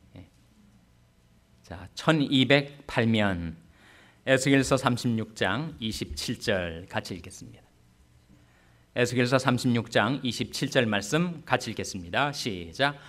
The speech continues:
"또 내 신을 너희 속에 두어 너희로 내 율례를 행하게 하리니 너희가 내 규례를 지켜 행할지라." 이 말씀 가운데 내 신이 나오죠. 내 신은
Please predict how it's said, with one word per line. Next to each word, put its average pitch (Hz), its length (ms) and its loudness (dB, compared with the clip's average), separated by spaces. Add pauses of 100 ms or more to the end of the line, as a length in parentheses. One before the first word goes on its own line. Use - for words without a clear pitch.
(300)
"또 160 300 10
내 147 180 10
신을 135 460 8
너희 131 180 8
속에 131 460 6
두어 107 420 4 (160)
너희로 127 320 8
내 123 300 6
율례를 135 600 6
행하게 127 480 4
하리니 107 600 0 (380)
너희가 127 360 8
내 143 280 8
규례를 131 400 6
지켜 147 500 4 (300)
행할지라." 113 1080 4
이 135 60 2
말씀 135 340 4
가운데 135 840 4
내 147 400 8
신이 139 720 6
나오죠. 104 580 2 (120)
내 151 140 6
신은 180 420 0